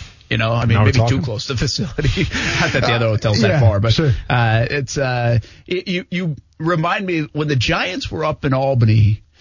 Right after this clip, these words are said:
Speaker 1: the best part of this, and this changed throughout my course of covering the Giants in Albany, but they were the same thing. I mean, you talk about Eli Manning and Tiki Barber and all the, in the dorm rooms,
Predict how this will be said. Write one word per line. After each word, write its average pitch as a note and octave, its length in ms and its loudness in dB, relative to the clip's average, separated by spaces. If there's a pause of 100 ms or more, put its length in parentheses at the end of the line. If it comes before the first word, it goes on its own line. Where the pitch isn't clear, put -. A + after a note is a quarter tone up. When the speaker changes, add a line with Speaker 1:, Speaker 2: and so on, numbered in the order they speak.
(160)
Speaker 1:
the D3 80 2
best - 420 0
part E3 380 0
of C3 160 0
this, A2+ 160 4
and B2+ 100 2
this B2+ 140 0
changed E3+ 500 0
throughout C3+ 240 0
my B2+ 160 2
course B2+ 320 0
of C3 80 0
covering C3 320 2
the B2 80 2
Giants A#2 400 2
in A2+ 80 2
Albany, C3 300 2
but C3+ 200 0
they A3 140 0
were C#4+ 140 -4
the G3 100 -4
same C#3+ 240 0
thing. A2+ 260 -6 (300)
I G#3 60 -2
mean, G#3+ 60 -2
you D4 40 -4
talk C5+ 180 -4
about A#4 260 -4 (100)
Eli E3+ 260 2
Manning E3 460 0
and D#3+ 120 -4
Tiki F3 360 -2
Barber D#3+ 580 -2
and D3 180 0 (160)
all E3 200 0
the, A3+ 100 -2
in F#3+ 220 0
the F3+ 80 0
dorm B3+ 320 0
rooms, - 400 -4